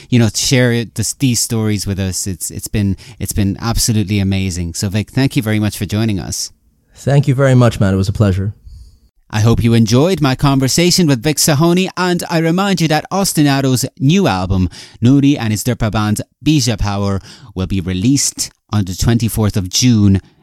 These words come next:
Speaker 1: And I also hope that you will join me again next week for more Globe Charting conversations with or about groundbreaking and visionary artists.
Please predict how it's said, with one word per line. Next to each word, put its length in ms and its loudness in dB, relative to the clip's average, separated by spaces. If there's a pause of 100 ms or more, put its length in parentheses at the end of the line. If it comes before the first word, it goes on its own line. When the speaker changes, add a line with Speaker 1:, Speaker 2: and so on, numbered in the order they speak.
Speaker 1:
And 120 -2
I 40 0
also 300 2
hope 180 2
that 140 -2
you 100 2
will 80 0
join 240 0
me 100 4
again 320 2
next 300 0
week 240 0 (180)
for 200 2
more 260 2
Globe 240 2
Charting 340 2
conversations 720 0 (260)
with 380 2
or 220 2
about 400 0
groundbreaking 680 0
and 240 0
visionary 480 2
artists. 640 -4